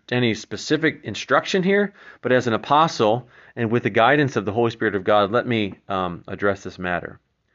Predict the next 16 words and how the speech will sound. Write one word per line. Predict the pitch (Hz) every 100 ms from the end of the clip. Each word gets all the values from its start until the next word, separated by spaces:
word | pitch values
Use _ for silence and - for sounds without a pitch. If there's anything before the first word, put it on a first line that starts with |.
| _ - -
Here's | 165 185
what |
he | 160
says. | 143 113
He | 104
said, | 127
"The | 110
present | - 180 208
distress | 170 143 147 139 127
or |
crisis | - 131 135 135 110
spoken | - 127 131 120
of | 107
in | 101
verse | 104 107
twenty-six | 120 107 - - 139 - -